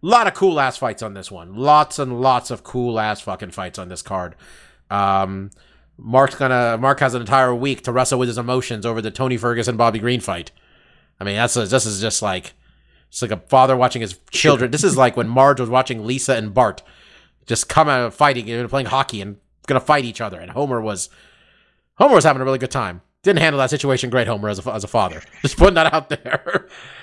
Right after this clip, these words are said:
Um, really sick card, though. We'll talk about that. We're gonna talk about fucking Spence and Crawford and why I'm thinking Terrence Crawford. We don't pick boxing, though, Mike. Mike brought that up. We have not picked boxing when we counted the standings ever.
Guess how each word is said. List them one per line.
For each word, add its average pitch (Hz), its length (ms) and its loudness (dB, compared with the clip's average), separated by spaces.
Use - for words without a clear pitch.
Um, 123 420 2
really 233 260 6
sick 185 200 0
card, 156 220 4
though. 147 80 -4
We'll 143 80 -4
talk 143 200 2
about 143 160 2
that. 147 120 2
We're 175 80 -4
gonna 226 120 -6
talk - 200 0
about 151 380 2
fucking 151 300 -6
Spence 156 300 -2
and 123 80 -8
Crawford 127 500 2
and 127 180 0
why 135 540 6
I'm 185 260 -6
thinking 185 320 -2
Terrence 180 320 0
Crawford. 160 420 4
We 175 120 6
don't 294 120 4
pick 285 160 -2
boxing, 254 360 0
though, 175 100 0
Mike. 180 300 0
Mike 190 240 0
brought 196 160 6
that 196 140 6
up. 175 180 4
We 160 120 -2
have 151 100 -6
not 165 200 2
picked 170 220 -4
boxing 160 360 2
when 127 100 -2
we 127 80 -4
counted 135 240 0
the 127 80 -4
standings 139 400 -4
ever. 117 340 -2